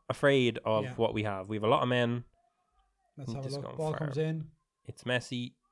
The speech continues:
Speaker 1: Oh my
Speaker 2: Hits
Speaker 1: God.
Speaker 2: the post. Bardi unmoved on his line.
Speaker 1: As he always is.
Speaker 2: As he always is.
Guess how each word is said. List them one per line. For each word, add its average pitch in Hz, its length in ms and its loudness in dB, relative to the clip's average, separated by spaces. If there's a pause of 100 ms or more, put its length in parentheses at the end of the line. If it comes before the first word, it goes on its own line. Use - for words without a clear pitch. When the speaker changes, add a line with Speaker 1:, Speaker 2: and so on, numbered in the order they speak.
(180)
Speaker 1:
Oh 131 340 12
my 104 280 2 (120)
Speaker 2:
Hits 131 160 -2
Speaker 1:
God. 113 300 0
Speaker 2:
the - 20 -4
post. 151 420 -4
Bardi 170 540 -6
unmoved 180 640 -6
on 160 140 -4
his 151 160 -4
line. 143 500 -6 (240)
Speaker 1:
As - 140 -8
he 151 100 0
always 151 380 0
is. 113 320 -8
Speaker 2:
As 170 180 -4
he 165 140 -8
always 156 340 -4
is. 143 360 -6